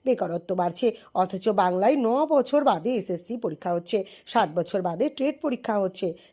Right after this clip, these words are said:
তাই সব বাংলার যুব সমাজকে নেপাল থেকে শিক্ষা নেওয়া উচিত। তার সংযোজন,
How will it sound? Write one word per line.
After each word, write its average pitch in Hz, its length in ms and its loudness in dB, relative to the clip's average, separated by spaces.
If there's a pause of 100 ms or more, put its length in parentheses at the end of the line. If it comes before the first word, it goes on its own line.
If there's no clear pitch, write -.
তাই 185 280 -6
সব 214 140 4
বাংলার 180 380 0
যুব 214 320 -2
সমাজকে 320 480 0
নেপাল 196 340 0
থেকে 196 320 -6
শিক্ষা 190 340 -4
নেওয়া 180 200 0
উচিত। 185 280 -4 (440)
তার 202 160 6
সংযোজন, 175 500 0